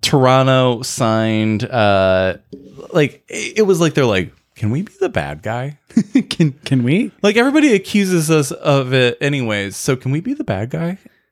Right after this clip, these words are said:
Speaker 2: Yeah, a, a Brad Treliving in his, uh, new confines in Toronto, uh, quickly doubled down on alleged locker room <laughs> cancers and signed, uh, Tyler Bertuzzi and Max Domi.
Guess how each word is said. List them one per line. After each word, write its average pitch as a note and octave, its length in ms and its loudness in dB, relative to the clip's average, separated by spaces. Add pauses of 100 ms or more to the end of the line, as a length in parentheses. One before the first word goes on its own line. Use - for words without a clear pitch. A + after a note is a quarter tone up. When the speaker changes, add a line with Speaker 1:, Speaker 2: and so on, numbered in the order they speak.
(260)
Speaker 2:
Yeah, F#3+ 240 2
a, D#3 220 2
a - 20 2
Brad D3 360 2
Treliving C3+ 680 2
in A#2+ 260 0
his, A2 460 -2
uh, G#2+ 340 -4 (800)
new C#3 280 4
confines C3 760 0
in A#2+ 140 2
Toronto, A#2 800 -2 (100)
uh, G2+ 200 -6
quickly B2+ 440 -2 (380)
doubled B2+ 380 2
down B2+ 460 2
on G2+ 580 -6 (520)
alleged B2+ 440 2
locker A#2+ 320 0
room B2+ 240 2
<laughs> - 120 -8
cancers - 880 -2 (360)
and B2+ 480 2
signed, B2+ 640 2
uh, B2+ 220 0
Tyler C3+ 340 0
Bertuzzi C3+ 640 0
and B2 280 2
Max C#3 300 -2
Domi. A#2 400 0